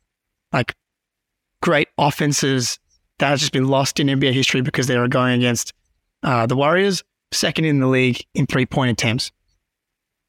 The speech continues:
Like, the best offenses in the N B A shoot a lot of threes. And Mazzulla is not saying, and again, back to Eric Weiss's thread, it's not take as many threes as you can.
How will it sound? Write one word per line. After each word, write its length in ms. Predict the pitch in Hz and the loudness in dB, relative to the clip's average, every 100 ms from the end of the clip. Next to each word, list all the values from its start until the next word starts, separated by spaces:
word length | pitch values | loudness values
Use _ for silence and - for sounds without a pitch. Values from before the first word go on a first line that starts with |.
| _ - | _ -2
Like, 160 | 123 - _ _ _ _ _ _ - | -2 -4 _ _ _ _ _ _ -2
the 80 | 151 | 0
best 240 | 214 - | 0 0
offenses 380 | 170 180 156 143 | -2 0 0 0
in 100 | 143 | 0
the 80 | 139 | 0
N 80 | 127 | 2
B 160 | 127 | 2
A 240 | 123 117 123 _ _ _ _ | 2 0 -2 _ _ _ _
shoot 360 | - - 143 143 _ _ _ - | 0 2 2 0 _ _ _ -2
a 60 | |
lot 160 | 131 127 | 0 0
of 100 | 117 | 0
threes. 440 | 127 123 151 151 - _ _ _ | 0 0 0 -2 -8 _ _ _
And 360 | - 135 131 - _ 208 | -4 0 0 -2 _ -2
Mazzulla 360 | 156 214 277 | 0 0 0
is 100 | 208 | 0
not 280 | 175 185 - - | 0 0 -4 -6
saying, 560 | - 143 135 123 127 - | -2 0 2 2 0 0
and 120 | 135 | -2
again, 280 | 143 156 131 | 0 0 0
back 240 | 190 151 | -2 -2
to 100 | - | 0
Eric 220 | 135 127 147 | 0 0 0
Weiss's 440 | 135 127 117 - _ _ _ _ | 0 0 -2 -6 _ _ _ _
thread, 220 | 147 151 | -2 0
it's 140 | 131 165 | 0 0
not 260 | 180 226 _ _ _ | 0 -2 _ _ _
take 240 | - 160 | -4 -2
as 120 | 160 139 | 0 0
many 200 | 139 131 | 0 0
threes 300 | 147 135 127 | 0 0 0
as 100 | 135 | -2
you 60 | |
can. 360 | - 139 123 | -2 0 0